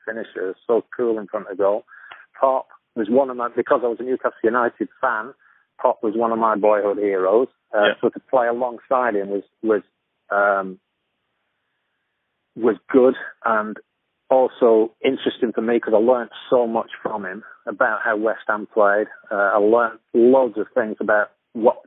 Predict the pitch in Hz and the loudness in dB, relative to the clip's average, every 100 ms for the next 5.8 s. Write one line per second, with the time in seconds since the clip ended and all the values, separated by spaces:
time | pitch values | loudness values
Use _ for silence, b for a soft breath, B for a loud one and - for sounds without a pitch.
0 | - 120 110 104 - 120 104 107 104 104 | -4 -2 -2 -8 -8 -6 -2 0 0 0
1 | 101 107 107 110 113 110 104 107 101 - | 0 4 4 4 0 -4 -2 -4 -4 -4
2 | 120 107 104 107 104 127 123 117 107 - | -2 -2 -2 0 2 2 2 -4 -6 -6
3 | - 107 - 120 - 117 113 - - 104 | -4 -4 -4 -4 -2 -2 -2 -8 -10 -10
4 | 107 107 113 - 117 98 113 107 101 107 | -6 -2 -2 -2 -8 -4 -2 -2 -4 -8
5 | 113 107 - 110 107 107 104 104 | -6 -4 -2 -2 0 -4 -4 -10